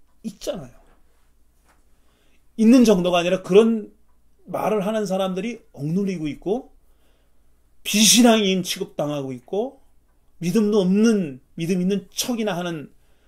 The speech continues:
그런 사람들이라는 그런 비난을 받고 있-, 있는 겁니다.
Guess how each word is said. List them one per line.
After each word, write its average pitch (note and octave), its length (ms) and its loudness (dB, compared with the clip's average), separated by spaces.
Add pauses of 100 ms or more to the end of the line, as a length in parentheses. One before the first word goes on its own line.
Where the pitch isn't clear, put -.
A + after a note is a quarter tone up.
(160)
그런 F#3 220 -6
사람들이라는 E3 800 -8 (1000)
그런 D#3+ 160 -8
비난을 C3+ 320 -8
받고 C3 280 -18
있-, C#3+ 140 -20 (220)
있는 B2+ 220 -16
겁니다. B2 400 -20